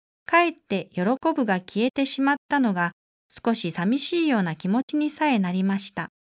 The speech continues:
以上が私の体験です。ここで本日のテキスト、太陽はいつも輝いているの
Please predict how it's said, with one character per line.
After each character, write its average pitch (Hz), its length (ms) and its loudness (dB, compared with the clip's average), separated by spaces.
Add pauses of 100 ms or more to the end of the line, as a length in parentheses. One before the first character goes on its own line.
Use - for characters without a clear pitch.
(800)
以 262 80 0
上 240 300 4
が 175 120 -2
私 233 380 -4
の 254 140 0
体 226 240 0
験 226 320 0
で 220 140 0
す。 - 160 -16 (1160)
こ 214 140 -2
こ 226 160 2
で 220 220 2 (280)
本 339 220 2
日 262 260 -2
の 190 160 0
テ 202 140 -6
キ 190 160 -6
ス - 120 -12
ト、 156 220 -4 (580)
太 320 280 4
陽 233 260 2
は 185 160 -2
い 269 100 -2
つ 254 140 -4
も 190 160 0
輝 262 460 0
い 269 80 0
て 208 140 -2
い 196 140 2
る 214 140 0
の 175 220 0